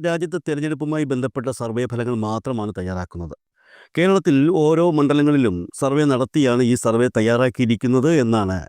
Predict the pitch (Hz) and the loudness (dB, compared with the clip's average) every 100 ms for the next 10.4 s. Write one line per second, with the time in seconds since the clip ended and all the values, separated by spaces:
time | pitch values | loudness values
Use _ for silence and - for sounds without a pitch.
0 | _ 120 - 127 120 110 101 90 - - | _ -2 0 2 2 0 -2 -4 -6 -8
1 | 107 104 113 113 92 80 87 - _ _ | -4 -2 -2 -2 -6 -8 -12 -18 _ _
2 | _ _ _ _ _ _ _ 156 196 208 | _ _ _ _ _ _ _ -6 -4 -4
3 | 190 196 190 185 170 160 147 151 165 175 | -4 -4 -4 -4 -2 -2 -2 -2 -2 -2
4 | 143 143 139 127 131 131 135 135 120 117 | -2 -2 -2 -2 -4 -6 -6 -4 -4 -2
5 | 120 120 107 120 117 123 135 113 110 120 | -2 -4 -6 -6 -4 -4 -4 -4 -4 -4
6 | 117 120 113 95 101 - - 120 110 - | -4 -4 -4 -6 -10 -12 -8 -6 -6 -8
7 | 95 104 92 110 107 - 101 95 87 85 | -10 -10 -8 -6 -6 -6 -8 -10 -12 -12
8 | 87 - - _ _ _ _ 110 117 131 | -14 -16 -20 _ _ _ _ -8 -4 -2
9 | 123 127 - 101 113 - 131 135 123 117 | -2 -4 -6 -8 -8 -6 -4 -2 -2 -4
10 | 139 135 117 | -6 -6 -6